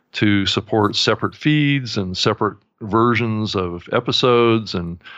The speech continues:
it just causes all this turmoil. And it feels like it's shifting all the work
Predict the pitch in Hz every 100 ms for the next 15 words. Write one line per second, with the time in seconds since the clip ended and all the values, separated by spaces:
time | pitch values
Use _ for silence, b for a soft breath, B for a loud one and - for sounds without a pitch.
0 | B B - 107 123 - 117 117 107 90
1 | - - 113 113 107 95 - 139 139 101
2 | 92 92 - 156 147 131 101 - 131 127
3 | 117 104 104 107 95 98 107 101 - -